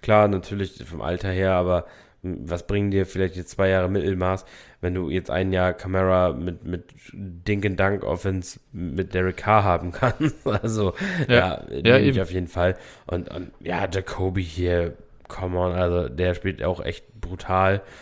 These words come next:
Speaker 1: Und, äh,
Speaker 2: Bombe.
Speaker 1: dementsprechend, äh, ja, ist ein klar-, klarer, äh, Smash für die Seite, auch wenn, also ist jetzt natürlich ein bisschen her, muss man vielleicht hier bei der Bewertung mit einreden, aber r-, rückwirkend betrachtet auf jeden Fall der richtige Deal
Speaker 2: Ja.
Speaker 1: gewesen.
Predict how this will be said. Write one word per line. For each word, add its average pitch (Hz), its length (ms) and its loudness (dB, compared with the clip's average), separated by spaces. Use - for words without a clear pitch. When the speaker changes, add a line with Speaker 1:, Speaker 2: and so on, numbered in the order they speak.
Speaker 1:
Und, 87 420 0
äh, 82 200 -2
Speaker 2:
Bombe. 90 280 2
Speaker 1:
dementsprechend, 85 640 -6
äh, 82 320 -6
ja, - 340 -4
ist 113 360 -4
ein 117 120 -2
klar-, 104 320 2
klarer, 98 920 2
äh, - 40 -6
Smash 92 520 0
für 92 160 -6
die 90 160 -8
Seite, 95 420 2
auch 85 100 -4
wenn, 92 120 0
also 92 140 0
ist 92 80 -2
jetzt 98 140 0
natürlich 98 260 0
ein 95 60 -2
bisschen 92 240 -4
her, 104 240 4
muss 95 200 -2
man 92 160 0
vielleicht 90 280 -6
hier 92 120 -2
bei 85 200 -4
der 80 160 -2
Bewertung 90 580 -4
mit 90 120 -4
einreden, 90 300 -2
aber 87 240 2
r-, 95 80 -6
rückwirkend 92 400 -4
betrachtet 87 360 -4
auf 87 160 -4
jeden 82 160 -4
Fall 85 180 0
der 82 140 -2
richtige 80 280 -8
Deal 87 200 -2
Speaker 2:
Ja. 95 80 2
Speaker 1:
gewesen. 87 340 -4